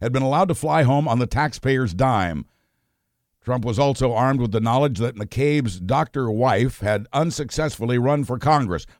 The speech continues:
partly with money from a friend of a friend of Hillary Clinton's. McCabe answered that he didn't know whose decision it was to fly Comey home on a government plane, but added that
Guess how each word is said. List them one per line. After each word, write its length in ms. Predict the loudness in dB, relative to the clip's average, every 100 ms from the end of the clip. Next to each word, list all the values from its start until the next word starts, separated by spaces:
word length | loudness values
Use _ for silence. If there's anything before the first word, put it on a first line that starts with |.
| -2
partly 360 | 0 0 0
with 160 | 0 0
money 260 | 0 0
from 200 | -2 -2
a 60 | -4
friend 380 | 0 0 2 -2
of 140 | -2
a 80 | -4
friend 400 | 0 0 0 0
of 200 | -2 -2
Hillary 280 | 0 0 0
Clinton's. 540 | -2 -4 -4 -12 -18 _ _ _ _ _ _ _ _ _ _ _
McCabe 340 | -8 -2 0 0
answered 400 | 0 0 -2 0
that 160 | 0 -2
he 180 | -2
didn't 360 | -2 -2 -4 -2
know 360 | 0 2 2 0
whose 280 | -2 -2
decision 500 | -4 -4 -2 0 2
it 120 | 0 4
was 480 | 6 6 4 0
to 100 | -8
fly 420 | -4 0 2 0 -2
Comey 320 | -4 -2 0
home 240 | 0 2 0
on 100 | 0
a 60 |
government 420 | 0 0 -2 -8
plane, 260 | -4 -2 0
but 120 | 0
added 300 | 0 0 0
that 160 | 0